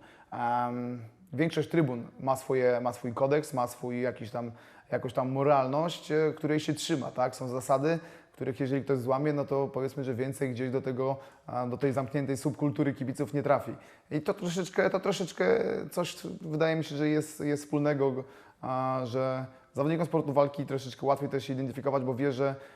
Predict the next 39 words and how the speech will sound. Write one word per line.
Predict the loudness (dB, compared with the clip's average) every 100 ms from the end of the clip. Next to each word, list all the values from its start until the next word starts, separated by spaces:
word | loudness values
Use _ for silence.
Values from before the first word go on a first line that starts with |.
| -14 -8
em, | -4 -4 -6 -8 0
ci | 2
ludzie, | 4 4
którzy | 4 0 2
stoją | 4 4
naokoło | 4 2 2 2
niego | 0 -2 -6
na | -4 -6 -6
siedmiotysięcznej | -8 -6 -4 -6 -6 -6 -6 -6
trybunie, | -4 0 0 0 -2 -8 -20 -18 -4
e, | 0 2
oni | 4 4 4
rozumieją, | 4 4 4 4 6 4 2 0
ile | 2 2
on | 2
roboty | 2 2 2 0 0
włożył, | 0 0 2 2 2 0
ile | 0 0
musiał | 0 -2
poświęcić, | -4 -2 -2 -2 -4 -6 -12 -16 0
aby, | 2 6 6 6 4
aby | 0 0
wyjść, | 0 0 -2
powiedzmy, | -2 -2 -2 -4 -2 -4 -6
ze | -4 -4
swoim | -2 -4
nazwiskiem | -2 -6 -6 -8
troszeczkę | -6 -6 -6 -4
na | -4
salony, | -2 0 2 0 -4 -16 -16 -8
e, | -4 -2
bo | 0 4
oni | 6 8
robią | 6 6
to | 0
też | 0 0
na | 0
co | 0
dzień. | 0 -2